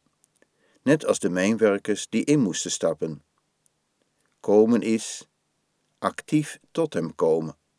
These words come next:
en niet passief afwachten. Komen is in gebed jezelf aan hem overgeven, je zonden belijden,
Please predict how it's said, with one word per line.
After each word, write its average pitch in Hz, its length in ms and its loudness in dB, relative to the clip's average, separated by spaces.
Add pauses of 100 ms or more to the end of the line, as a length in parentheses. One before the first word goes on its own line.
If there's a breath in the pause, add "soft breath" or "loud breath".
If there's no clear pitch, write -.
(640 loud breath)
en 90 240 -2
niet 143 280 4
passief 143 440 -2
afwachten. 87 720 -2 (1040)
Komen 95 380 4
is - 440 -6 (720 soft breath)
in 101 220 0
gebed 113 400 2
jezelf 98 460 0
aan 98 180 -2
hem 98 180 -2
overgeven, 87 840 0 (840 soft breath)
je 101 120 0
zonden 113 520 6
belijden, 98 720 0